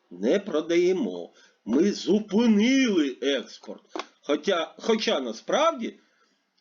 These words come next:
вся електрика як йшла, так і йде. Тож, знайте правду, поширюйте правду.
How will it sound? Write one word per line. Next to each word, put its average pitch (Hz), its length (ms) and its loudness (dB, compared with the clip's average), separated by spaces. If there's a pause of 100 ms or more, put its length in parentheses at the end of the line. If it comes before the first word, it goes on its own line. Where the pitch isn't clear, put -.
вся 143 400 -4
електрика 120 800 -4
як 110 240 -4
йшла, 269 600 -2 (320)
так 330 280 -4
і - 40 -8
йде. - 520 -12 (1160)
Тож, 220 400 0 (1600)
знайте 240 520 0
правду, 139 640 -2 (640)
поширюйте 175 720 2
правду. 92 540 -6